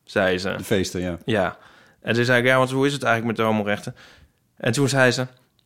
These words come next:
Speaker 1: "It's okay. They're not getting killed." <laughs>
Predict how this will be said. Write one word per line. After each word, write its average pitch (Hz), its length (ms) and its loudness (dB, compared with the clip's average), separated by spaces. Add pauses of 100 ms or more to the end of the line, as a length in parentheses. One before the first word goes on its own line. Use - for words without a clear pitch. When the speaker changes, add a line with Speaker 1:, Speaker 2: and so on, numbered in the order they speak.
(240)
Speaker 1:
"It's 466 280 6
okay. 170 480 8 (640)
They're 185 160 6
not 214 240 6
getting 175 240 6
killed." 143 560 6 (380)
<laughs> 285 320 2